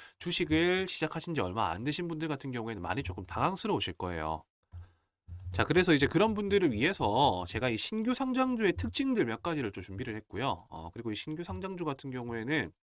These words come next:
과거에, 자, 체결된 사실들이 많지가 않기 때문에 이 매물대가 지금 단기적으로 형성된 이 단기 매물의 지지 저항의 역할을 많이 받습니다.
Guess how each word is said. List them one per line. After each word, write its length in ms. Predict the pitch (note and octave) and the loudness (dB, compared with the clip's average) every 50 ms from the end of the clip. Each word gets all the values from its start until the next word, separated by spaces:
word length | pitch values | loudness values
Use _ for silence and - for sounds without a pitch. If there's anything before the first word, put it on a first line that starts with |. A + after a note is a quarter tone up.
| _ _ _ _ _ _ _ _ _ _ _ _ _ _ _ _ _ _ _ _ _ _ _ | _ _ _ _ _ _ _ _ _ _ _ _ _ _ _ _ _ _ _ _ _ _ _
과거에, 760 | - - A#2 A#2+ C3+ D#3+ F#3+ F#3 E3+ D#3+ E3 F#3 G3+ G#3+ A3 - _ _ _ _ _ _ _ | -4 2 4 4 6 6 4 6 6 6 6 6 6 4 2 -2 _ _ _ _ _ _ _
자, 300 | - G2+ F#2 F2+ - F3 - | -2 0 0 2 0 0 0
체결된 880 | - - - - C4 A#3+ C4+ C#4 C#4 A#3 A3+ G#3 G3+ G3+ G#3 G#3+ G#3+ G#3+ - _ _ | -2 -2 0 0 0 2 2 2 2 4 4 4 4 4 2 2 0 -4 -10 _ _
사실들이 880 | - - - - G#2 G2 - G#3 G#3+ F3+ D#3 A#2+ D3+ E3 C3 F2 E2+ - _ _ _ | -14 -8 -4 -2 -2 -2 -2 -4 -4 -2 0 0 2 2 0 0 -4 -10 _ _ _
많지가 640 | - E2+ F2 G2 A2 A#2 - - B3 G#3+ G#3 D3+ F#2+ | -8 -6 -4 -4 -4 -2 -2 -2 2 4 4 4 4
않기 280 | F2 F2+ F2+ - D3+ D#3 - | 2 -4 -8 -6 -6 -6 -4
때문에 500 | - E3 D#3 F#2 F2+ C3 D3+ B2 F2 - _ _ - - - - | -4 -4 -4 -2 2 2 2 2 2 0 _ _ -20 -20 -10 -2
이 100 | D#3+ D3+ | 0 4
매물대가 880 | A#2 A2 A#2+ C#3+ G3 A#3+ B3+ - - A#3+ B3 G3 E3 E3+ F3+ D3 F2+ D#2+ - _ _ _ _ _ | 6 6 6 6 4 2 0 2 4 4 6 8 8 8 8 8 6 2 -2 _ _ _ _ _
지금 260 | - - D#3 E3+ E3+ D3+ | -2 0 0 0 0 -2
단기적으로 580 | - C#3 E3 G3 A3+ B3 B3+ C#4 B3 B3 A3+ | 0 -2 0 0 0 2 2 2 2 2 2
형성된 600 | G#3 G#3+ G#3+ G3+ G#3+ F#3+ F3+ F3 F3+ F#3+ F#3+ F#3+ | 0 0 0 -2 -2 0 2 2 2 2 2 -2
이 60 | E3+ | -4
단기 460 | D#3 - - G#2 B2 D#3 E3 G#3 A#3 A#3+ | -4 -4 -6 -4 -4 -4 -2 -2 0 0
매물의 720 | B3 B3+ B3+ A3 G3+ F#3+ F3+ F#3+ G#3 A3 A3+ A#3+ A3+ - _ | 0 2 2 4 6 6 6 6 6 6 4 2 0 -4 _
지지 300 | - - - D#3+ F#3 F#3+ | -8 -6 -4 -4 -4 -2
저항의 320 | D3+ C3+ A#2+ C3 D3 C#3+ A#2+ | 0 2 2 2 2 0 -2
역할을 640 | - - - C#3+ B2 A#2+ B2 C#3+ D#3+ F3 E3+ - | -2 -4 -4 -6 -4 -2 -2 -2 -2 -2 -4 -6
많이 300 | F#2 - - F#2 C3+ D3+ | -8 -8 -6 -6 -6 -6
받습니다. 760 | - - F2 - - - E3 F3 D#3+ - - F2+ F2+ F2 - | -8 -10 -14 -12 -12 -10 -10 -8 -6 -4 -2 -2 -2 -4 -6